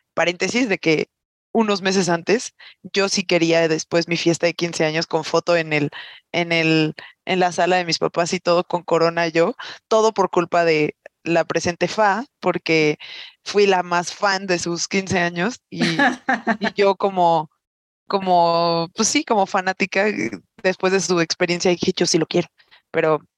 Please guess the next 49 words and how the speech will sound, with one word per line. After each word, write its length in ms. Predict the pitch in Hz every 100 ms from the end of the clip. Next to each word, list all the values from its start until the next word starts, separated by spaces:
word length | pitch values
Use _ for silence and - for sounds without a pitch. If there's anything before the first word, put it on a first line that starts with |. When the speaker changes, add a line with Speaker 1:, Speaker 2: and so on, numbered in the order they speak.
| _ -
Speaker 1:
nada 220 | 190 190
más 160 | 185 -
por 160 | 180
la 120 | 170 160
envidia, 440 | 160 170 165 165 -
no 120 | 196
envidia, 360 | 202 185 170 151
pero 220 | 156 151
como 180 | 170 170
por 120 | 170
el 80 | 160
gusto 240 | 165 -
de, 120 | 180 -
"Ay, 120 | 254
no 80 | 262
mames, 240 | 254 247
le 100 | 226
quedó 200 | - 180
precioso, 580 | 185 208 214 202 190 196 - - - -
yo 140 | 202
quiero 200 | 196 185
ser 180 | 175 175
ella". 240 | 160 151 147 - - - _
Y 240 | - 165 156
mis 120 | 160
papás 220 | 165 160 156
me 60 |
dijeron, 200 | 156 160
"No, 100 | 165 - _
ya 120 | 170
no". 80 | 151 - -
<laughs> 280 | 226 - - _ - - - _ -
Y 40 | 233
Speaker 2:
Ay, 0 |
Speaker 1:
bueno, 240 | 262 208
Speaker 2:
pero 120 | 302
Speaker 1:
esa 180 | - 269
Speaker 2:
eso 20 |
no 80 | 359
Speaker 1:
ha 20 |
sido 140 | 233 277
Speaker 2:
tenía 160 | 349
Speaker 1:
mi 20 |
Speaker 2:
nada 260 | 330 330 320
que 120 | 277
ver 180 | 247 247
con 200 | 247 277
la 100 | 214
misa. 640 | 196 214 226 220 180 175